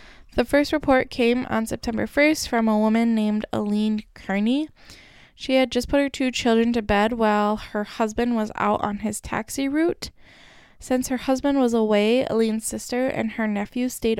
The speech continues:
over. As Aline climbed into bed that night, she noticed what she described as a, quote, "sickening sweet odor in the bedroom," end quote. Um, and, like, her mind went to,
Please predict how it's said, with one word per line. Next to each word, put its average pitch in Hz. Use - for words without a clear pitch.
over. 220
As 233
Aline 262
climbed 240
into 226
bed 208
that 247
night, 247
she -
noticed 226
what -
she -
described 214
as 208
a, 208
quote, 208
"sickening 269
sweet 233
odor 220
in 208
the 208
bedroom," 226
end 285
quote. 320
Um, 214
and, 214
like, 208
her 214
mind 220
went 202
to, 202